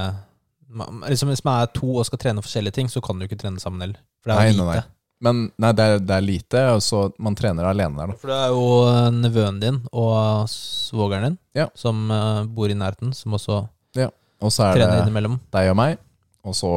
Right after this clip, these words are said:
Speaker 2: kanskje Liv, da. Så det,
Speaker 1: Ja.
Speaker 2: da er det greit å
Speaker 1: Det er litt stress for deg å få S M S i hver dag.
Speaker 2: "Hei, er
Speaker 1: Skal
Speaker 2: det
Speaker 1: jeg
Speaker 2: ledig
Speaker 1: trene
Speaker 2: da?" "Nei, det er ikke ledig da, men da?" "Nei, da kan jeg ikke." Og så, så har jeg bare laget en kalender, så folk, eh, kan booke seg inn. Det var det.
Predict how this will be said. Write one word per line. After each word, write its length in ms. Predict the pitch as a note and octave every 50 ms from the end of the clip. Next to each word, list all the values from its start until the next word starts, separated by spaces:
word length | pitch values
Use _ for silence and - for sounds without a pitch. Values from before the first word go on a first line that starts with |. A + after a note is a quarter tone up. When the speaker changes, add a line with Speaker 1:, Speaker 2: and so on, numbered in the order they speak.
| F2 F2 -
Speaker 2:
kanskje 240 | F2+ E2 - -
Liv, 220 | D#2 D#2+ D#2 D#2+ E2
da. 80 | E2 - - - -
Så 140 | - - A2
det, 100 | A2 A#2
Speaker 1:
Ja. 120 | A2+ A2+ - - -
Speaker 2:
da 180 | G#2+ A2 A2
er 40 | A2+
det 100 | A#2+ A#2
greit 320 | A2 G2 F#2+ - _ -
å 380 | G#2 G2 F#2+ F#2+ F#2+ F#2 F#2+ G2+
Speaker 1:
Det 80 | G#2+ -
er 80 | B2 A#2
litt 80 | A#2
stress 280 | - - - A2 - -
for 80 | - A#2
deg 80 | G#2+ G#2+
å 60 | -
få 140 | - A#2 A2 G#2+ A2 - _ -
S 200 | A#2 - - -
M 100 | A2 G2
S 140 | F2+ -
i 40 | A2
hver 140 | G#2+ G2+ G2
dag. 220 | G2+ G2+ G#2 G#2 - _ _ _ _ _ _ _ _ _ _ _ - -
Speaker 2:
"Hei, 100 | - E3+ G#3
er 40 | E3+
Speaker 1:
Skal 100 | C3 E3+
Speaker 2:
det 120 | - C3+
Speaker 1:
jeg 160 | C#3 C3 - C3
Speaker 2:
ledig 160 | A#2+ A#2 A#2+
Speaker 1:
trene 80 | A2+ A#2+
Speaker 2:
da?" 120 | C#3 D#3+ D3 A#2 B2
"Nei, 240 | C#3 E3+ G3+ G3+
det 40 | G3 F#3
er 60 | E3 -
ikke 120 | E3+ E3+ D3+
ledig 120 | C#3 C3+ C#3+
da, 60 | D#3
men 140 | E3 D#3 C#3+
da?" 120 | C3+ D#3+ E3+ C3+
"Nei, 140 | A2 A2 A2
da 100 | G#2+ G#2+
kan 140 | - F#2 E2
jeg 120 | D2 F2
ikke." 180 | - F#2+ F2+ F2+ - _ - -
Og 80 | F#2 F2+
så, 220 | - F#2+ F2 E2 - - - - - - _ _
så 140 | - - G2+
har 80 | F#2+
jeg 20 | F#2
bare 120 | F#2 F2+ E2+
laget 140 | D#2 D2 -
en 80 | D2
kalender, 360 | - E2+ D#2 D2+ C2 C2+ - - -
så 140 | - - -
folk, 260 | - D2+ - _ - -
eh, 120 | D2 D#2+
kan 140 | - - D2+
booke 160 | D2 - -
seg 120 | - - D#2+
inn. 40 | - _ - _ _ _ _ _ _ _ _ _ _ _ _ _ _ _ _ _ _ _ _
Det 80 | - D3+
var 60 | E3+
det. 160 | E3+ F#3+ G3